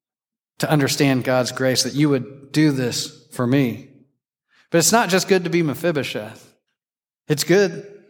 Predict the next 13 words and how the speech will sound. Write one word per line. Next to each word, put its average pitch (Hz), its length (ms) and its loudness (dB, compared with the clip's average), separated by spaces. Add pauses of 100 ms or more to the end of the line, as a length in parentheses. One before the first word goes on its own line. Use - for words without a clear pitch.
(360)
to 160 80 -6
be 175 100 0
David. 160 560 -2 (560)
I - 680 -20
think 185 220 2
we 165 120 4
overlook 160 420 2
that. 135 160 0
It's 135 120 -8
good 202 280 0
to 170 60 2
receive, 160 580 0
but 139 100 -6